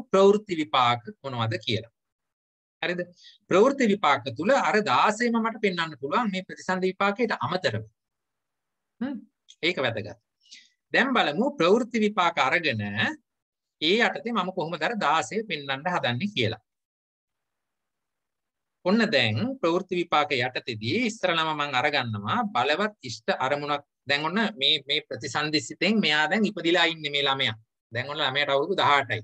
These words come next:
හ්ම්. එහෙම දැන් මේක ප්‍රායෝගිකව දැන් මේ තමන් කියලා හිතන්නකෝ. ඔන්න දැන් තමන් ඉපදිලා තියෙනවා සෝමනස්ස සහගත ඥාන සම්පයුක්ත අසංකාරික විපාක සිත තමන්ගේ ප්‍රතිසන්දි සිත හැටියට පහළ වීම තුළ තමන් දැන් මේ භවයේ ඉන්නවා. හරිද?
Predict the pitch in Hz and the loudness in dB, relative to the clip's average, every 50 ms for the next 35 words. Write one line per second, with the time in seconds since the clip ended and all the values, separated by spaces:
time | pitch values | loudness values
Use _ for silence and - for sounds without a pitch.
0 | - _ _ - 185 262 247 - - _ _ _ _ _ _ _ _ _ _ _ | -10 _ _ -6 -6 -6 -6 -8 -14 _ _ _ _ _ _ _ _ _ _ _
1 | _ _ _ _ _ _ _ _ _ 120 135 156 151 131 139 135 135 135 135 113 | _ _ _ _ _ _ _ _ _ -6 -6 -4 -2 -2 -2 -2 -2 -4 -4 -2
2 | 117 123 143 156 160 156 175 170 175 170 156 156 165 160 160 160 - 147 165 185 | 0 0 0 0 -2 -4 -6 -4 -4 -2 0 0 -2 -2 -4 -8 -6 -2 0 0
3 | 190 185 202 196 175 165 180 - 190 190 196 202 202 196 - _ _ _ _ _ | 0 0 0 0 -2 -2 -2 -4 -4 -4 -4 -6 -8 -10 -12 _ _ _ _ _
4 | _ _ _ _ _ _ _ _ _ _ 127 127 139 143 143 147 180 214 214 220 | _ _ _ _ _ _ _ _ _ _ -8 -6 -4 0 0 0 0 0 0 0
5 | 147 143 139 147 165 175 151 120 139 139 147 147 151 147 151 - 156 151 143 135 | 0 0 0 -2 -4 -4 -6 -8 -6 -2 0 2 2 2 2 0 0 0 0 0
6 | 123 120 123 165 233 - - 160 147 147 151 156 147 - 156 139 143 147 143 151 | -2 -2 -2 -2 -2 -2 -4 -4 -4 -2 -4 -4 -6 -6 -6 -2 0 0 0 0
7 | - 220 208 165 139 139 147 135 - 151 143 127 151 156 180 - 185 147 - 156 | 0 -2 0 0 0 -2 -2 -4 -6 -6 -6 -6 -8 -8 -4 -2 -2 -2 -2 -2
8 | 147 143 151 147 151 175 - 190 160 147 151 - 147 147 147 151 147 - 151 - | -4 -2 -2 0 0 0 0 -2 -4 -4 -2 0 2 4 4 2 2 0 -4 -4
9 | - - 156 - - 233 285 - - - _ - 151 147 151 156 165 185 180 - | -6 -8 -6 0 2 4 4 4 0 -4 _ -8 -4 -4 -4 -4 -4 -6 -8 -6
10 | 147 143 143 135 151 151 156 151 127 147 147 143 131 143 139 139 139 135 120 - | -8 -6 -4 -2 -2 -2 -2 -4 -6 -4 -4 -4 -4 -2 -2 -2 -2 -2 -2 -2
11 | 110 117 131 135 131 131 127 127 120 120 113 - 170 214 202 165 147 139 139 135 | -2 0 0 0 -2 -2 -4 -6 -6 -6 -6 -4 -2 -2 -2 -2 -2 -2 -2 -2
12 | 165 190 185 160 151 139 123 117 123 131 147 190 208 180 147 135 113 107 110 - | -4 -4 -4 -4 -4 -2 -2 0 0 0 2 2 2 2 2 -2 -4 -6 -8 -10
13 | - _ _ _ _ _ _ _ _ - 196 160 160 | -16 _ _ _ _ _ _ _ _ -8 -6 -4 -2